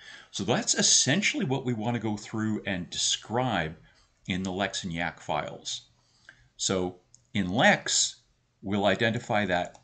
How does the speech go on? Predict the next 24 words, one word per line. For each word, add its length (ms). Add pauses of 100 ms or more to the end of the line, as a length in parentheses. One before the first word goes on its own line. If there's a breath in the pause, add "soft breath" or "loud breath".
(240)
there's 160
this 160
keyword 480
main 560
that 100
we've 100
got 140
to 40
recognize, 840 (720 soft breath)
these 200
two 180
symbols, 460
the 100
open 200
and 100
close 320
curly 260
brackets 460
that 100
we've 140
got 120
to 40
recognize, 960 (960 soft breath)
the 380